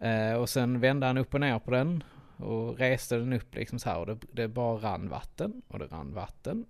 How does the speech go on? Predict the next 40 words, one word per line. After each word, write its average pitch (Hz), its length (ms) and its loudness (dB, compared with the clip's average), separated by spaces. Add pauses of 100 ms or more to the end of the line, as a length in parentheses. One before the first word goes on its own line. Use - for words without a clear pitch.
och - 80 -12
det - 80 -4
rann 90 280 -10
vatten, - 460 -8 (200)
och 107 100 -6
det - 80 -6
rann 98 260 -6
vatten, 135 460 -6 (280)
och 202 140 2
det 214 100 4
rann 123 240 2
vatten. 113 500 -4 (600)
Och - 140 -2
det 135 220 2 (160)
kom - 360 0 (280)
också - 360 0
från 120 320 0
ett - 280 -4
litet, 190 640 0
litet, 175 340 0
litet, 160 320 -2
litet - 460 -6
hål 113 440 4 (560)
i 127 200 2
aktern. - 580 -2 (2000)
Så - 120 -2
vår 151 160 8
kanot 139 400 2
har 123 100 2
ju 123 60 0
tagit 127 180 2
in 117 240 2
vatten 113 400 -2
den 127 120 0
här 113 160 2
en 110 140 0
och 110 60 0
en 113 60 0
halv 104 160 0
timmen. 113 480 2